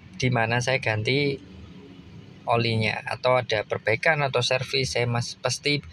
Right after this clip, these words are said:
nota-nota atau fakturnya saya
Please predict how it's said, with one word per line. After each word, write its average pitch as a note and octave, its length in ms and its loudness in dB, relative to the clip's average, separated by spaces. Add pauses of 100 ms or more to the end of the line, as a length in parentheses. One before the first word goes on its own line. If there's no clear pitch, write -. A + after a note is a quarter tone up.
(320)
nota-nota C3+ 680 2
atau C3 480 2 (720)
fakturnya D3 720 2
saya B2 400 0